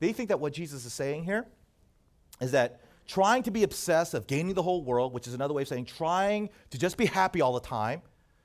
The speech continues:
right? You're gonna end up in hell. <laughs> That's what most people think. In other words, when most people hear these words of Christ, they think what Jesus is saying is that if you only prioritize just being happy, you forfeit eternal life. Now, of course, that is what he's saying,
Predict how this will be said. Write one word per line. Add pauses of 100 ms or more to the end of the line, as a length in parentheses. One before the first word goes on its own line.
(180)
right? (760)
You're
gonna
end
up
in
hell. (160)
<laughs>
That's
what
most
people
think.
In
other
words,
when
most
people (340)
hear
these
words
of
Christ,
they
think
what
Jesus
is
saying
is
that
if
you
only
prioritize (220)
just
being
happy, (200)
you
forfeit
eternal
life.
Now,
of
course, (240)
that
is
what
he's
saying,